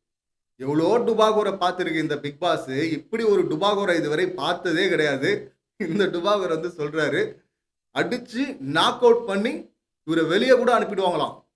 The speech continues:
பண்ணுவாராம் அதை. ஆ? பண்ணுவீங்களா சார்?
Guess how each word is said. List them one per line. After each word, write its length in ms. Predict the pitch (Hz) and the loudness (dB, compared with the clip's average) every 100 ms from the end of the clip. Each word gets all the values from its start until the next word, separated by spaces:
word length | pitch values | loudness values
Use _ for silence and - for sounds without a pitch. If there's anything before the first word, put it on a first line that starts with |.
| _ | _
பண்ணுவாராம் 420 | 196 226 254 233 190 | -4 0 4 4 2
அதை. 300 | 143 123 - _ _ _ _ 139 | -2 -4 -10 _ _ _ _ -6
ஆ? 340 | 208 269 - _ _ _ _ 160 | -4 -6 -14 _ _ _ _ -4
பண்ணுவீங்களா 300 | 190 185 151 | -2 0 -2
சார்? 520 | 131 202 226 - _ | 2 2 2 -4 _